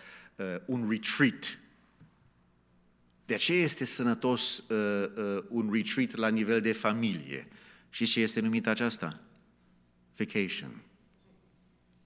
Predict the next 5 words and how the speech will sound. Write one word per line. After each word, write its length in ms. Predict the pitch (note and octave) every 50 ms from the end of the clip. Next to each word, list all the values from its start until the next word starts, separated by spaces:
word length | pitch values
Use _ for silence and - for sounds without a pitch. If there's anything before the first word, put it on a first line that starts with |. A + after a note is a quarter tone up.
| _ _ _ _ _ _ _ _ _ _ _ _ _ _ _ _ _ _ _ _ _ _ _ _ _ - - - - _ _ - -
Eh, 260 | E2 D#2 D2 C#2+ - - - - - _ _ _ _ _ _ _ _ _
nu 200 | - D#2 E2 G#2
cu 220 | - - C3+ B2+
toți 440 | A#2 - - - F#2+ E2 - - -
dumneavoastră. 680 | - F2+ D#2+ D2+ C#2+ C2 B1+ B1+ - - - - D#2+ F#2